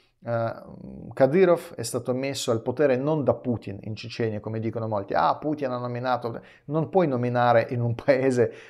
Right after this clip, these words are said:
dove, eh, tutto gestiscono i clan, non puoi nominare qualcuno. Tu puoi, eh, mm, dimostrare che sei d'accordo con la nomina che hanno deciso i tape ceceni.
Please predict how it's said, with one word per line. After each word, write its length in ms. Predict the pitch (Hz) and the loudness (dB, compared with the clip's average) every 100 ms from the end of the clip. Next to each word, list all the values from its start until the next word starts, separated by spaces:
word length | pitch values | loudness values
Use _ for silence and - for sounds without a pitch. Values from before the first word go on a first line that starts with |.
| - _ | -20 _
dove, 680 | 117 131 123 123 120 - _ | 2 6 8 6 4 -12 _
eh, 200 | 120 110 | -4 2
tutto 280 | 160 147 135 | 2 4 2
gestiscono 680 | 117 123 143 123 - 123 | 4 2 2 0 0 0
i 100 | 113 | 0
clan, 500 | 117 131 131 143 139 127 | 2 4 6 4 0 -2
non 200 | 120 117 | -2 4
puoi 200 | 143 131 | 6 6
nominare 560 | 120 117 117 113 110 | 2 0 2 4 2
qualcuno. 640 | - 110 - 107 101 101 - | 2 -2 0 -6 -6 -10 4
Tu 240 | 160 139 | 6 6
puoi, 520 | - 139 127 - - _ _ _ _ | 8 8 8 0 -16 _ _ _ _
eh, 420 | 127 123 120 123 - _ _ _ - | 0 2 4 2 -6 _ _ _ -20
mm, 460 | - 127 120 120 117 | -18 -10 -8 -4 -4
dimostrare 840 | 120 139 135 - 165 156 120 113 | 0 2 2 2 6 8 6 2
che 100 | 127 | -2
sei 280 | - 127 110 | 0 0 2
d'accordo 920 | 107 - 143 143 143 165 190 - _ _ _ _ | -2 2 6 6 6 2 -2 -4 _ _ _ _
con 220 | - 139 131 | -2 0 6
la 160 | 131 | 4
nomina 680 | 139 135 123 131 139 156 - | 6 4 4 2 0 -2 -2
che 120 | - | 2
hanno 200 | 120 123 | 2 2
deciso 680 | 123 147 147 123 117 127 - | 2 0 0 0 0 0 -2
i 140 | 127 | -6
tape 300 | - 120 117 | 0 0 0
ceceni. 680 | - 120 - 135 113 101 - | -4 -8 -4 0 0 -2 -12